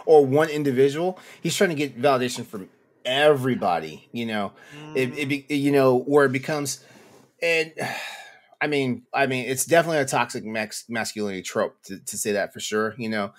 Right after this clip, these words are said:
Speaker 1: Um, you know, nine times out of ten, nine times out of ten, you know, like, uh, it's a daddy complex, eh, or mommy complex, you know, because, like,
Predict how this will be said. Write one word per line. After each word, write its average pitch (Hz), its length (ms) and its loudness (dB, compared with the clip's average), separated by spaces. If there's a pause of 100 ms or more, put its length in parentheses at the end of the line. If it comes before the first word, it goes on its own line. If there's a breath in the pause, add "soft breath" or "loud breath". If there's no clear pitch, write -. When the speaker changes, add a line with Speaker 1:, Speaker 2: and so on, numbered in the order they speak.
(260 loud breath)
Speaker 1:
Um, 107 380 0 (260 loud breath)
you 131 80 -2
know, 123 260 -2 (180 loud breath)
nine 151 220 2
times 151 260 -2
out 135 140 6
of 123 80 -4
ten, 175 300 -4 (160)
nine 156 160 0
times 190 180 0
out 156 140 4
of 131 60 -4
ten, 139 440 -2
you 131 140 -6
know, 120 160 -4
like, 113 260 -6
uh, 110 400 0
it's - 160 -12
a 107 40 -10
daddy 110 260 -2
complex, 135 520 -2
eh, 202 160 0
or 214 220 8
mommy 208 260 2
complex, 107 580 -4
you 120 80 -8
know, 117 140 -4
because, 110 300 -4
like, 107 140 -4